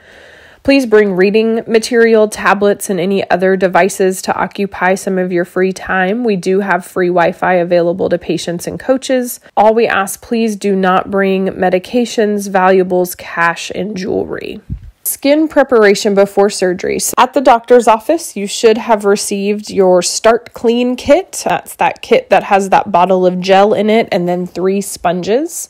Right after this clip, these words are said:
This information is found on page fifteen of your guidebook. So what you're going to do is two days before surgery, so go ahead and get that surgery date in your head again and subtract two. Two days before surgery,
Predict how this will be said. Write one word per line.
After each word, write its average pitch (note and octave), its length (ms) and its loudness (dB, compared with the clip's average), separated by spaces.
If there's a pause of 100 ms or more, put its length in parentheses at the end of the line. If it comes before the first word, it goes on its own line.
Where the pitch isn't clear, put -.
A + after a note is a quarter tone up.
This A3 520 0 (120)
information G3+ 580 -2
is F#3+ 160 -4
found F3+ 240 -2
on F3 140 0
page F3+ 260 -6
fifteen F#3+ 720 -6
of G#3 220 -2
your A3 140 0
guidebook. A3 680 0 (720)
So A3 140 0
what A3 220 2
you're C#4 100 -4
going C#4+ 320 0
to E4+ 100 0
do G#3+ 640 2
is F3 640 0 (180)
two B3+ 300 -2
days B3 340 4
before A#3+ 400 2
surgery, F3+ 560 0
so E3+ 240 0
go E3+ 200 4
ahead G3 240 2
and F3+ 120 -2
get F#3+ 160 -2
that - 220 0
surgery G3+ 400 0
date F#3+ 280 0
in F#3+ 120 -2
your F3 100 -2
head G#3+ 240 2
again G#3+ 340 2
and F3+ 140 0
subtract - 640 -2
two. A#3 440 -2 (440)
Two D4+ 240 0
days C4 240 4
before A3 380 2
surgery, G3 560 -2